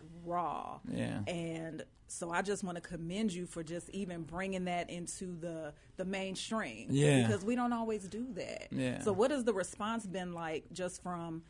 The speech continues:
Speaker 1: like, the everyday people? So, like, people who attended that event, what, what are people saying to you now as they experience coffee, hip hop, and mental health?
Speaker 2: It's amazing that people are super excited to talk about their pain.
Speaker 1: Mm.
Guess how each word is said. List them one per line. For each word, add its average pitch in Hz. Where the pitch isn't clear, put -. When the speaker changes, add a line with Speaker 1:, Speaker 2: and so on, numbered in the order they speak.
Speaker 1:
like, 180
the -
everyday 175
people? 147
So, 165
like, 165
people 202
who 196
attended 180
that 175
event, 160
what, 202
what 214
are 220
people 196
saying 175
to 175
you 165
now 160
as 165
they 165
experience 170
coffee, 165
hip 156
hop, 139
and 143
mental 131
health? -
Speaker 2:
It's -
amazing 147
that 120
people 156
are 113
super 151
excited 127
to 127
talk 120
about 117
their 120
pain. 165
Speaker 1:
Mm. 190